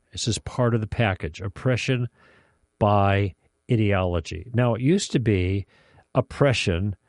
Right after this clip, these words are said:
and, uh, oppression was something that was physical. So you, you kept people from doing things that they should have been allowed to do.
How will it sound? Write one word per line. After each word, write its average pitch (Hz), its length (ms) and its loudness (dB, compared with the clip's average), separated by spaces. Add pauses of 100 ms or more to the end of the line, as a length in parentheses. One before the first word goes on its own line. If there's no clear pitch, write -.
(480)
and, 107 420 2
uh, 104 1200 0 (500)
oppression 165 500 0
was 120 160 2
something 123 460 0
that 101 340 0
was 101 320 2
physical. 90 640 -4 (680)
So 113 500 4
you, 131 560 2
you 135 300 2
kept - 540 -2
people 110 440 0
from 113 320 0
doing 123 400 2
things 92 460 -2
that 120 180 0
they 113 140 0
should 160 320 0
have 131 100 0
been 117 140 0
allowed 92 400 -2
to - 100 -6
do. 107 380 0